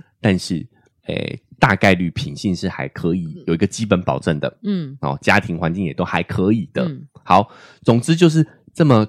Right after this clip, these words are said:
Speaker 1: 出身差异巨大的两拨人，
Speaker 2: 嗯。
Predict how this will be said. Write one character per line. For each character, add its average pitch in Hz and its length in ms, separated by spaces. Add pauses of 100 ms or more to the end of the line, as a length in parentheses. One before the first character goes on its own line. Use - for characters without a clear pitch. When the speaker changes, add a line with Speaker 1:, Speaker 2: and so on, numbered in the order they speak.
Speaker 1:
出 135 240
身 120 220
差 107 200
异 101 140
巨 98 160
大 90 140
的 78 320 (280)
两 87 180
拨 98 220
人， 76 280 (260)
Speaker 2:
嗯。 170 240